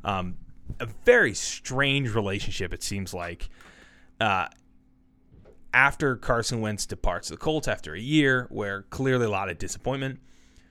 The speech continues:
But Chris Ballard just can't keep Carson Wentz out of his mouth, and it, it makes you wonder if there's, there's some things going on there that might make you feel a little bit better, um, if you're a Commanders fan for Carson Wentz. Um,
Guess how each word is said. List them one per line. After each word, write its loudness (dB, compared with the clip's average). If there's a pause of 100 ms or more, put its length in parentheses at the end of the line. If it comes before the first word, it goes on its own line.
(240)
But 2
Chris 2
Ballard 4
just 0
can't 4
keep 0
Carson -4
Wentz -8
out -4
of -6
his -8
mouth, -6
and 0
it, -6
it -2
makes 4
you 6
wonder 4
if -2
there's, 0
there's -2
some -4 (140)
things 0
going 0
on 2
there -2
that -6
might 0
make 2
you -10
feel 0
a 0
little 0
bit -8
better, -4 (340)
um, 0
if -6
you're 0
a -4
Commanders -2
fan -6
for -10
Carson -8
Wentz. -6 (380)
Um, 2